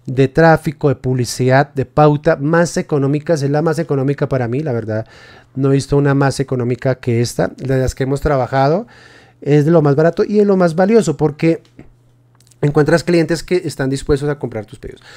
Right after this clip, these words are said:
Vamos a explicarte un tipo de campaña, un objetivo de marketing enfocado en ventas, a que el sistema, la inteligencia artificial, que es lo que vamos a hablar mucho de eso, nos busque el cliente ideal, ¿listo? Vamos a explicarte una estrategia que nosotros usamos mucho para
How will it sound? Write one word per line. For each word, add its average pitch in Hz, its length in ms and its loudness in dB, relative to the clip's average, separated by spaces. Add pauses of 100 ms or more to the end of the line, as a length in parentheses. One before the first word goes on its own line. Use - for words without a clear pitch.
(220)
Vamos 190 200 4
a - 20 6
explicarte 180 600 0
un 190 160 0
tipo 196 260 0
de 190 100 2
campaña, 143 560 2
un 147 60 0
objetivo 143 320 0
de 135 60 2
marketing 139 480 -2
enfocado 117 540 -2
en 127 160 -4
ventas, 135 420 0 (260)
a 135 140 -4
que 147 120 -4
el 135 40 -6
sistema, 143 560 0
la 147 140 0
inteligencia 139 800 -2
artificial, 123 840 -4 (340)
que 113 100 -6
es 110 40 -6
lo 117 80 0
que 123 80 -2
vamos 127 220 2
a 147 40 4
hablar 113 220 0
mucho 131 260 -2
de 135 60 2
eso, 127 240 -6 (400)
nos 160 220 0
busque 170 260 -2
el 156 120 -4
cliente 165 480 -2
ideal, 131 440 0 (100)
¿listo? 139 360 -2 (300)
Vamos 139 200 2
a 165 40 4
explicarte 151 480 -4
una 160 100 0
estrategia 135 420 -2
que - 80 -4
nosotros 139 280 -2
usamos 139 320 -2
mucho 147 320 -4
para 110 280 -4